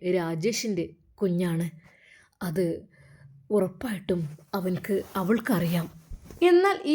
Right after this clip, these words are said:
ഒരു കാര്യം അതാ വീട്ടിലേക്ക് ചെന്ന് നമ്മുടെ ഷമീറും നമ്മുടെ എസ് ഐ സാറും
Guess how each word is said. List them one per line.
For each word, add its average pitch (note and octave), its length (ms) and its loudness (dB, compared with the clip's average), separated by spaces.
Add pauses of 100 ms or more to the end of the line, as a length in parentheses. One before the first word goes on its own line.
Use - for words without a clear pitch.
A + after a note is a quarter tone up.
ഒരു F4+ 160 4 (100)
കാര്യം C#4 340 6 (160)
അതാ A3 220 2 (180)
വീട്ടിലേക്ക് A3 560 2
ചെന്ന് A#3+ 340 4 (360)
നമ്മുടെ A3 340 6
ഷമീറും A3 600 6 (580)
നമ്മുടെ D#4 420 6 (1080)
എസ് A#3 260 4
ഐ C#4 80 6
സാറും A3+ 400 6